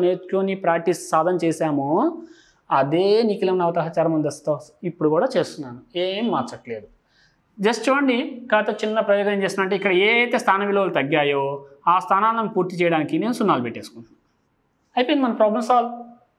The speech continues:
Principle is same. నిఖిలం నవతః, సున్నాకి ఎంత కలిపితే తొమ్మిది వస్తుంది? తొమ్మిది. సున్నాకి ఎంత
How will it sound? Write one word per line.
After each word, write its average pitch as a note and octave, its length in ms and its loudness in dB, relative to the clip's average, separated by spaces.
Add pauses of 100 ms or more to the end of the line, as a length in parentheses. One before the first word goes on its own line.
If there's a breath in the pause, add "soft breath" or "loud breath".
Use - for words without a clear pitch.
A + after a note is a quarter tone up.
(140)
Principle F3 380 0
is G#3+ 160 -10
same. C4+ 180 2 (920 soft breath)
నిఖిలం C4 420 2
నవతః, G3 360 2 (640)
సున్నాకి A3 400 0 (160)
ఎంత G#3 140 0 (100)
కలిపితే A3 340 0
తొమ్మిది G#3+ 240 2
వస్తుంది? F#3+ 380 0 (540)
తొమ్మిది. C3+ 440 0 (1160)
సున్నాకి G3 400 0
ఎంత F#3 120 0